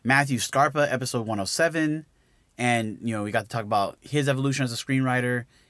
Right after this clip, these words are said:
Uh, and he's continuing to pitch his story that we discussed on the podcast. So props to, to Matt. Really appreciate him.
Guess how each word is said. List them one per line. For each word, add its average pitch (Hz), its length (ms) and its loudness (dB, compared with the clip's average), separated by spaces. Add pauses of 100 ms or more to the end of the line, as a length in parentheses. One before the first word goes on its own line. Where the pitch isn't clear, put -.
Uh, 104 360 -2
and 107 160 -4
he's 117 160 -6
continuing 120 340 0
to 113 60 -4
pitch - 240 -6
his 107 100 -8
story 113 300 -4
that 107 80 -4
we 101 80 -6
discussed 101 400 -8
on 104 40 -6
the 98 60 -6
podcast. 95 480 -6
So 92 280 -10 (360)
props 117 280 0
to, 101 260 -2
to 98 120 -12
Matt. 98 380 -2
Really 104 240 -6
appreciate 95 400 -8
him. 98 280 -6